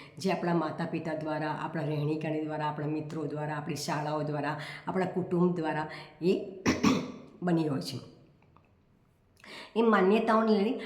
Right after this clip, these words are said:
આપણે ધર્મ દ્વારા, આપણે જે ધર્મના હોઈએ છીએ એ ધર્મ દ્વારા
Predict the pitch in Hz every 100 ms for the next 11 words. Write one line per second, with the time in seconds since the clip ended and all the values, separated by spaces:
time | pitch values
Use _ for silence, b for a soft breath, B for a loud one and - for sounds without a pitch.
0 | B - 220 202 175 208 233 185 170 139
1 | - 208 190 226 262 202 175 160 160 135
2 | 139 139 139 143 - B B 220 180 170
3 | 208 226 170 160 156 -